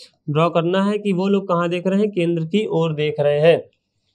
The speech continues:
अब इसके बाद अगर हम बोल रहे हैं कि अपूर्वा जो है अभिषेक के बाईं ओर है, अभिषेक के बाईं ओर, तो यानी कि अब दो प्लेसेस हैं,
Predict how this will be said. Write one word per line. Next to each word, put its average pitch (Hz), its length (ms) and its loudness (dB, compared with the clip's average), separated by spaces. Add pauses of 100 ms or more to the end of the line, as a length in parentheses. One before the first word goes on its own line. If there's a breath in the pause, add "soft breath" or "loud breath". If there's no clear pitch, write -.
(680 loud breath)
अब 196 140 2
इसके 233 240 -2
बाद 214 200 2
अगर 220 160 -4
हम 214 160 -8
बोल 214 260 0
रहे 190 240 -2
हैं 180 160 -4
कि 214 180 0
अपूर्वा 190 500 -2
जो 208 160 -2
है 151 180 -2 (720)
अभिषेक 196 520 2
के 233 120 0
बाईं 196 320 2
ओर 175 160 0
है, 139 140 -4 (140)
अभिषेक 170 400 0
के 220 80 2
बाईं 190 200 2
ओर, 180 80 -4
तो 170 120 -2
यानी 196 180 2
कि 220 100 -4
अब 196 240 -2
दो 175 200 0
प्लेसेस 220 380 0
हैं, 147 180 0